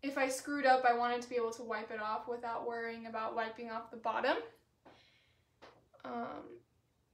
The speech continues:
yeah. I think I'm done with that. Maybe?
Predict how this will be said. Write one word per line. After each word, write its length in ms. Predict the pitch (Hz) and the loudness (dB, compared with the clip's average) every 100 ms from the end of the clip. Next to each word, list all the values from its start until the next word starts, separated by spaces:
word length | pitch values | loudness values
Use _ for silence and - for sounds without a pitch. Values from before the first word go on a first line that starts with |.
| _ _ | _ _
yeah. 380 | 302 - - - - - _ _ _ - | -14 -10 -12 -14 -20 -20 _ _ _ -20
I 40 | - _ _ _ _ _ - _ _ - _ _ _ _ _ _ _ _ _ _ | -20 _ _ _ _ _ -20 _ _ -20 _ _ _ _ _ _ _ _ _ _
think 140 | 294 262 | -12 -8
I'm 120 | 233 | -4
done 280 | 226 233 226 | -2 -2 -6
with 120 | - | -6
that. 360 | 226 226 233 - - _ _ _ _ _ - - - | 0 2 0 -4 -20 _ _ _ _ _ -20 -16 0
Maybe? 280 | 269 370 | 2 2